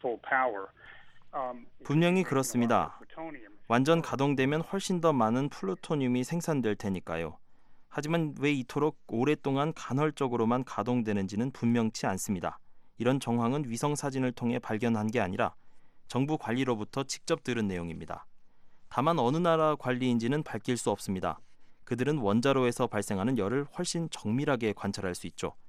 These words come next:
Speaker 2: 오 메가와트급 원자로는 삼 주 가동되다 삼 주 멈추는 식으로 운영돼 왔고 이십여 출력 메가와트 수준을 넘은 적이 없습니다만 완전히 중단된 적은 없죠.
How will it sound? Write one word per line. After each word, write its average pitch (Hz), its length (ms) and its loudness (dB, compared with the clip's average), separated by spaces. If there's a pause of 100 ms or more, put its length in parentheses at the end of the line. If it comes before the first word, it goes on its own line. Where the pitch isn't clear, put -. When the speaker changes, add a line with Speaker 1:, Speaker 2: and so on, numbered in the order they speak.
(440)
Speaker 2:
오 143 140 2
메가와트급 151 880 2
원자로는 117 540 4
삼 185 300 -2
주 151 200 -2
가동되다 107 680 0 (200)
삼 196 260 -2
주 170 200 0
멈추는 113 420 2
식으로 110 360 -2
운영돼 101 340 0
왔고 90 400 -2 (340)
이십여 165 500 2
출력 170 380 0
메가와트 117 640 0
수준을 151 420 -2
넘은 107 280 4
적이 107 180 0
없습니다만 101 640 -2 (380)
완전히 110 460 0
중단된 113 500 2
적은 98 260 -2
없죠. - 340 -4